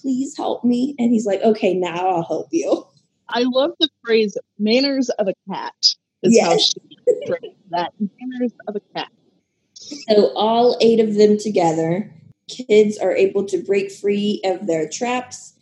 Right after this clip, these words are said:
Speaker 1: and then they start cutting all the lines towards Anahor 'cause he's also sucking magic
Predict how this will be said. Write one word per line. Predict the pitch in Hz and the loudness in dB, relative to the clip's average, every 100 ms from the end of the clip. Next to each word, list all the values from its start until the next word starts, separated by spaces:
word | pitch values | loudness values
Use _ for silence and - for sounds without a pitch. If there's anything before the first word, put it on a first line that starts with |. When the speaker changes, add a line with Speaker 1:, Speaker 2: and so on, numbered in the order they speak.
| _ _ | _ _
Speaker 1:
and | 190 185 | -6 -4
then | 185 | -2
they | 180 | -2
start | - 202 190 - | -2 -2 -2 -2
cutting | 247 - 214 | -4 0 0
all | 220 226 | 2 2
the | 208 | 2
lines | 202 208 220 233 233 - - _ _ _ - - - | 2 0 2 2 2 -2 -18 _ _ _ -14 -14 -8
towards | - 240 226 220 214 208 - | 2 4 6 6 4 2 -6
Anahor | 214 226 247 240 233 | -2 0 2 0 0
'cause | 254 208 | -2 -4
he's | 220 196 | -4 -4
also | 175 190 202 196 | -6 -4 -2 -2
sucking | - 196 190 190 180 | -2 -4 -2 -2 -2
magic | 180 170 214 196 | -2 -2 -2 -4